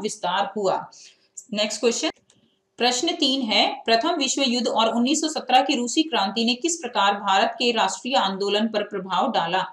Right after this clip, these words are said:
तो किस प्रकार भारतीय जो है भारत के राष्ट्रीय आंदोलन पर प्रभाव डाला?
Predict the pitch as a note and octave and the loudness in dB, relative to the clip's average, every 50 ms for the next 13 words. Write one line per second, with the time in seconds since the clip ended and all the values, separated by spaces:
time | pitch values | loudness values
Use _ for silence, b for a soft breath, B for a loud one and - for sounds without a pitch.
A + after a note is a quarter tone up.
0 | B B B B B B B _ - A#3 - C#4 C#4 - - C#4 C#4 C4+ C4+ C4+ | B B B B B B B _ -8 -6 -4 -4 -4 -2 0 2 6 6 6 8
1 | B3+ C4 A#3+ A3+ A3+ - B3+ C4 C#4 C#4 C#4 A#3+ - G#3 G3 - B3 B3+ C4 C4+ | 6 6 4 2 2 0 0 0 2 2 2 2 0 -2 -2 -4 -2 0 2 2
2 | B3+ A#3 B3 A3+ G#3+ A3+ - - C4 A#3+ A#3+ A#3+ - - C4+ B3+ A#3+ A#3 A#3+ B3+ | 2 2 2 2 2 2 0 0 0 2 2 2 0 -2 -2 0 0 0 0 0
3 | B3 B3 B3 A#3+ C#4 C#4 - B3 A3+ A3+ A3+ A3 A#3 A#3+ A#3+ A#3+ A#3+ B3 C#4 | 0 0 0 0 0 -2 -2 -4 -2 0 2 2 4 4 4 4 4 4 4